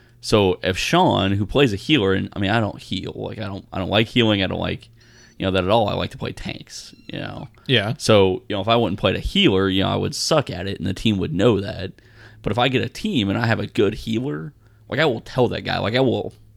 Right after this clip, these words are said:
Speaker 1: like, remember his name. I will send him a message. You know, I will call him out and be like, "Hey, you know, you rock. You know, let's, like, group up. Let's go do this."
Speaker 2: But, eh, but see, that right there goes back to having a group to play with.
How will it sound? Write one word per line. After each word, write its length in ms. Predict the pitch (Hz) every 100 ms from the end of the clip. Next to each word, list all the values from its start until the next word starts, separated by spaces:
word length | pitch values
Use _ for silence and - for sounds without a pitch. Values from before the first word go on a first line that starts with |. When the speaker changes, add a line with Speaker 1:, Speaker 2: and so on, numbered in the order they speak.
| _ _ -
Speaker 1:
like, 180 | - -
remember 420 | 110 104 117 127
his 220 | 113 104 165
name. 280 | 113 117 107
I 80 |
will 120 | 101 101
send 220 | 120 110
him 80 | 92
a 80 |
message. 800 | 92 95 95 - 98 98 98 - - _ _ _ _ _ -
You 160 | 101
know, 100 | 98
I 140 | 98 101
will 80 | 101
call 240 | - 110
him 100 | 110
out 120 | 143
and 60 | 107
be 60 | 104
like, 120 | -
"Hey, 220 | - 107
you 220 | 104 107
know, 260 | 101 104 104 -
you 200 | - 107
rock. 480 | 95 104 127 - - - - _ _ _ _
You 140 | - 85
know, 200 | - - _ -
let's, 440 | 92 - - - _ -
like, 160 | - 80
group 240 | 196 127
up. 160 | - 110
Let's 140 | 107
go 100 | -
do 160 | 104 123
this." 420 | - 92 98 - - -
Speaker 2:
But, 120 | 220 -
eh, 100 | 202
but 180 | 156 208
see, 80 | 196
that 140 | 190 185
right 160 | 170
there 180 | 208 233
goes 200 | 175 139
back 260 | 120 131 117
to 260 | - 117 113
having 380 | - 131 127
a 60 | 123
group 280 | 110 117 104
to 60 | -
play 240 | - 185
with. 360 | - - -